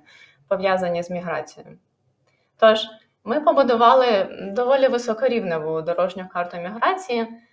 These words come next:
і ми усвідомлювали, що попереду ще багато невідомого, і нам потрібна гнучкість, щоб ефективно реагувати на неочікувані обставини. Тож ми були прозорими щодо того, наголошуючи, що ця дорожня карта була нашим орієнтиром,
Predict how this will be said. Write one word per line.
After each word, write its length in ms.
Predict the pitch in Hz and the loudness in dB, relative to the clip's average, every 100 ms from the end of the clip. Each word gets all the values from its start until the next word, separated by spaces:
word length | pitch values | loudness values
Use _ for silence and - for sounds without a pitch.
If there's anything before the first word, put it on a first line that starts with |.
| _ _ _ _ | _ _ _ _
і 240 | 202 202 202 | -10 -6 -2
ми 140 | 233 | 0
усвідомлювали, 720 | 285 302 285 208 185 170 170 | 0 0 2 4 4 2 0
що 160 | 170 180 | -4 -4
попереду 460 | 185 202 185 175 | -2 0 -2 -4
ще 200 | 180 196 | -6 -6
багато 440 | 175 170 175 160 170 | -2 -2 -2 -4 -8
невідомого, 720 | 165 170 214 302 277 233 196 | -8 -8 -4 -4 -4 -2 -4
і 120 | 175 | -2
нам 220 | 180 180 | -6 -4
потрібна 580 | 180 180 185 185 180 185 | -4 -6 -8 -8 -8 -8
гнучкість, 540 | 254 240 - - 151 - | -6 -6 -8 -12 -14 -10
щоб 240 | 156 151 | -10 -8
ефективно 520 | 156 160 - 160 156 | -10 -12 -12 -8 -6
реагувати 560 | 156 175 196 180 139 143 | -6 -6 -6 -6 -6 -10
на 200 | 139 135 | -12 -12
неочікувані 680 | 135 135 - 151 151 143 139 | -12 -14 -16 -20 -18 -18 -20
обставини. 520 | - - 143 135 139 _ _ _ _ _ - _ _ - | -20 -16 -16 -16 -20 _ _ _ _ _ -20 _ _ -2
Тож 260 | 214 214 | -2 0
ми 160 | 226 277 | -4 0
були 220 | 254 262 | 4 4
прозорими 560 | 269 285 285 226 226 185 | 4 2 4 4 4 -2
щодо 420 | - 180 170 170 | 0 0 2 0
того, 500 | 208 262 285 247 233 - _ _ | 0 0 0 -2 -4 -12 _ _
наголошуючи, 760 | 196 214 233 226 233 208 202 190 | -6 -4 0 -2 0 -4 -4 -10
що 220 | - 190 | -4 -4
ця 300 | 185 190 180 | -2 -2 0
дорожня 420 | 180 175 180 185 | 0 -2 -4 -6
карта 400 | 185 226 233 190 | 0 0 0 -4
була 260 | 180 180 180 | -2 -4 -4
нашим 440 | 175 175 185 170 | -8 -8 -10 -8
орієнтиром, 800 | 185 180 190 196 240 214 151 143 | -4 -4 -6 -8 -6 -4 -4 -8